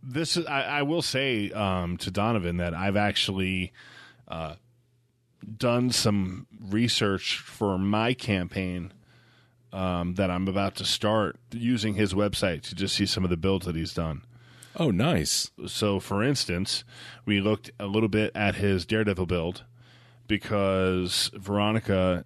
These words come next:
Speaker 1: um, is gonna play a blind archer.
Speaker 2: Oh, fantastic.
Speaker 1: Yeah, yeah.
Speaker 2: So something
Speaker 1: And
Speaker 2: of
Speaker 1: so
Speaker 2: a
Speaker 1: it's just
Speaker 2: hybrid
Speaker 1: gonna
Speaker 2: of, uh, you know, Hawkeye
Speaker 1: Like,
Speaker 2: and
Speaker 1: it's, it's like Daredevil meets Hawkeye or Green
Speaker 2: Right.
Speaker 1: Arrow type of thing. Yeah.
Speaker 2: Right, yeah.
Speaker 1: So,
Speaker 2: That's
Speaker 1: um,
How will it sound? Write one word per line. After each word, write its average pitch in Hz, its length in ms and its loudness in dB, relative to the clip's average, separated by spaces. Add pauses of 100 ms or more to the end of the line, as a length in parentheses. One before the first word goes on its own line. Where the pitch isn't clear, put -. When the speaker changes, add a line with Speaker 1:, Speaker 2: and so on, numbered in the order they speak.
Speaker 1:
um, 90 440 -4
is 90 140 -4
gonna 95 200 -2
play 104 220 0
a 87 60 2
blind 98 460 2
archer. 90 440 -2 (760)
Speaker 2:
Oh, 131 280 0
fantastic. - 880 -2 (320)
Speaker 1:
Yeah, 98 400 0 (180)
yeah. 87 340 -2 (300)
Speaker 2:
So - 140 -4
something 120 240 -2
Speaker 1:
And 117 60 0
Speaker 2:
of 101 60 0
Speaker 1:
so 104 80 0
Speaker 2:
a - 20 0
Speaker 1:
it's 104 80 -2
just 117 200 0
Speaker 2:
hybrid 110 140 0
Speaker 1:
gonna 98 120 0
Speaker 2:
of, 90 120 -4
uh, 87 440 0 (140)
you 104 120 -6
know, 90 80 2
Hawkeye 101 520 -2 (160)
Speaker 1:
Like, 95 80 -4
Speaker 2:
and 90 280 0
Speaker 1:
it's, 160 180 -2
it's 151 200 -2
like 156 180 -2 (580)
Daredevil 127 360 0
meets 123 200 0
Hawkeye 107 440 0
or 98 220 0
Green 92 200 0
Speaker 2:
Right. 95 80 0
Speaker 1:
Arrow 87 380 0
type 87 180 -4
of 87 80 -10
thing. 80 220 -8
Yeah. 92 260 0
Speaker 2:
Right, 90 220 0 (100)
yeah. 85 240 0 (760)
Speaker 1:
So, 98 560 0
Speaker 2:
That's 101 120 -6
Speaker 1:
um, 98 100 0